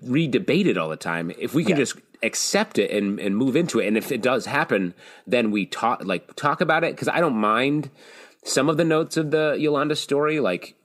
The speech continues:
Speaker 1: I thought this was, like, truly a v-, big emotional episode and, uh, almost like a much, like, a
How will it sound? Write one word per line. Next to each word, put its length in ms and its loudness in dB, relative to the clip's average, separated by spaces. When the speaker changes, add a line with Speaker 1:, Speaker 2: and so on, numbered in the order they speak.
Speaker 1:
I 120 -2
thought 240 0
this 160 -2
was, 140 -2
like, 200 -4
truly 380 0
a 100 -4
v-, 320 -4
big 140 2
emotional 480 0
episode 500 -2
and, 540 -8
uh, 520 -8
almost 500 -4
like 180 -6
a 60 -6
much, 340 -4
like, 120 -10
a 80 -10